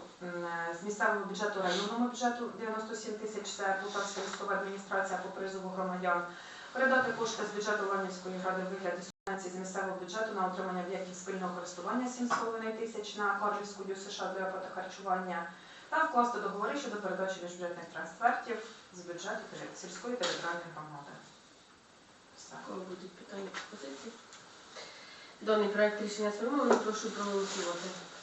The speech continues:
Speaker 2: Хто за, проти, всі одноголосно. Погодити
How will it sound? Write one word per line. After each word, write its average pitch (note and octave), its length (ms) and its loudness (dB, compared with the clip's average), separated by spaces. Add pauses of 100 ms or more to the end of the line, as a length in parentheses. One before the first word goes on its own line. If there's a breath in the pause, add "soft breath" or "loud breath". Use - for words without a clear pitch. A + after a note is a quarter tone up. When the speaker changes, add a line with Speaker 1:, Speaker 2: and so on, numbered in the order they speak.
Speaker 2:
Хто - 100 -4
за, F#3 120 -2 (120)
проти, C4 340 2
всі - 260 -6
одноголосно. G#3 600 -2 (960 loud breath)
Погодити G#3+ 500 8